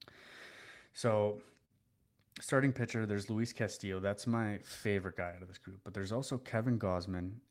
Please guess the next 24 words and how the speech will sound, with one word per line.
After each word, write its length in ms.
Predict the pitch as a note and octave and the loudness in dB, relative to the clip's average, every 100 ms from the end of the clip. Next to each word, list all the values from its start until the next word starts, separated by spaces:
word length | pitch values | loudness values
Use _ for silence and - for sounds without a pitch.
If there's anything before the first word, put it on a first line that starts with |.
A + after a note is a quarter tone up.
| - | -6
Alek 300 | G2+ G#2+ A#2+ | -2 -2 0
Manoah, 760 | B2+ A#2+ G#2+ F2+ F2+ F2+ F2 F2+ G2 _ _ _ _ _ _ | 2 2 2 -2 -4 -4 -4 -8 -14 _ _ _ _ _ _
Shane 380 | - - G#2+ B2+ | -10 -2 2 2
Bieber. 520 | B2 G2 F2 F2+ F#2 G2 _ _ _ _ _ _ _ _ _ _ _ _ _ - | 2 -2 -4 -10 -12 -14 _ _ _ _ _ _ _ _ _ _ _ _ _ -10
I 40 | |
don't 220 | F#2+ A2 B2 | 0 0 2
really 200 | A#2+ A2 | 0 0
expect 380 | G2+ - F#2+ G2+ | -2 -2 -2 0
Dylan 240 | G#2 G2 | 0 0
Cease 240 | - G2 | -2 -4
and 80 | G2+ | -4
Julio 340 | F#2 G#2+ G#2 G2 | -4 -2 0 0
Urias 460 | F#2 F#2 F2+ F2+ | 0 0 0 -4
to 120 | - | -6
make 300 | G2 F2+ F2+ | -6 -4 -8
it 120 | - - | -12 -12
to 100 | F2+ | -12
me. 320 | F2+ G2+ F#2+ _ _ _ _ _ _ _ _ _ _ | -12 -14 -18 _ _ _ _ _ _ _ _ _ _
Which 300 | A2+ A#2+ - | -2 -2 0
ones 180 | C#3+ C#3 | 0 2
out 160 | G#2 G2+ | 2 2
of 60 | |
those 220 | G2 F#2 | 0 -2
groups 460 | F2+ F#2 F2+ - - | -4 -6 -6 -8 -18